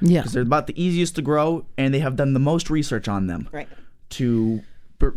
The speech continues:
Speaker 2: do certain things. And one of the things it's very good at is certain heavy metals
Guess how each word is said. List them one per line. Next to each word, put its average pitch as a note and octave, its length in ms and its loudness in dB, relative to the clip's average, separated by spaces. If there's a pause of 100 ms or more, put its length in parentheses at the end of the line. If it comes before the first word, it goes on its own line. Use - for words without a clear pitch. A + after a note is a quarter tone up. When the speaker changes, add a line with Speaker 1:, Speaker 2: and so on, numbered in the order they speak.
(100)
Speaker 2:
do C3 160 -2
certain C3 360 -2
things. G#2 340 -4
And G#2+ 200 -2
one A#2+ 100 2
of A#2+ 80 0
the A2+ 60 -4
things A#2 140 0
it's G2+ 80 -6
very A2+ 180 0
good A2+ 160 0
at A#2+ 160 -2
is A2 200 -4 (220)
certain - 260 -4
heavy A2+ 200 2
metals E3+ 400 0